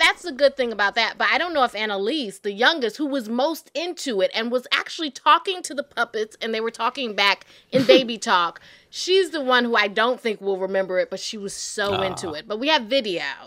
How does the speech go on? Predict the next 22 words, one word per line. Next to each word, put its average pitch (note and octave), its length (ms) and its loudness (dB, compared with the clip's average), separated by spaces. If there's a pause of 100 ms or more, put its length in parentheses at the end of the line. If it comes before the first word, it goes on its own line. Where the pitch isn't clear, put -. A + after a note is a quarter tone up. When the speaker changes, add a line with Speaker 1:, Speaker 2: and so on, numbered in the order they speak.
Speaker 1:
so, E3 680 -2 (300)
and A#3 120 0
they B3+ 120 6
do D#4 240 0
say G#3+ 420 2
if G#3+ 140 -6
you A#3+ 100 -4
have A3+ 200 4
video, G#3 440 0
you F#3+ 160 -4
can F#3+ 160 -10
show F3 280 -4
it E3+ 120 -6
to E3+ 140 -12
the D#3+ 80 -14
kids, E3+ 400 -8
and F3+ 100 -14
that E3+ 140 -10
will E3+ 100 -10
help F3 240 -6
their D#3+ 200 -4
memory. - 440 -10